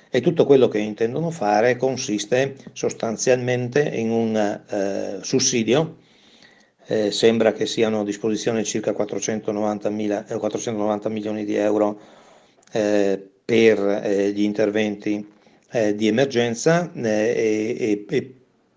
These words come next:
molto meno per i lavori boschivi, e però quello che manca è una, eh, gestione della filiera del legno che danneggia gravemente i proprietari, eh, dei boschi,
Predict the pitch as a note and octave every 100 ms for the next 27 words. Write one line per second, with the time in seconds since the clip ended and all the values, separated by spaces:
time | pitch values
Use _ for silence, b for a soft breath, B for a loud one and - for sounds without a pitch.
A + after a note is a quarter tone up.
0 | _ - - A2+ A2+ A2+ A2+ A2+ A#2 A2+
1 | G#2+ A2 G2+ G#2 G#2 G2+ G#2 A2 A2+ C#3+
2 | - A#2 A#2 D3+ D#3+ B B B B B
3 | B B B - A2+ B2+ C3+ C#3+ D3 B2+
4 | C3+ C#3+ D#3 A#2+ A2+ A#2 C#3+ A#2 A2+ A2
5 | A2 G#2 G#2 G2+ G#2 G#2 G2 G2+ G#2+ G#2+
6 | B2 A#2+ B2+ A2 G#2 - G#2+ G#2 G#2+ C#3
7 | A#2 G#2 A#2+ C3 A#2 G#2 A2 A2+ A#2 G2+
8 | G2 A#2 A#2 G#2+ G#2 G#2+ G#2+ - _ A#2
9 | G#2+ G#2+ G#2+ G2+ G#2+ G2+ G2+ A2 A2+ B
10 | B B B - G#2 A2 B2+ F#2+ F2+ -
11 | C3 C#3+ -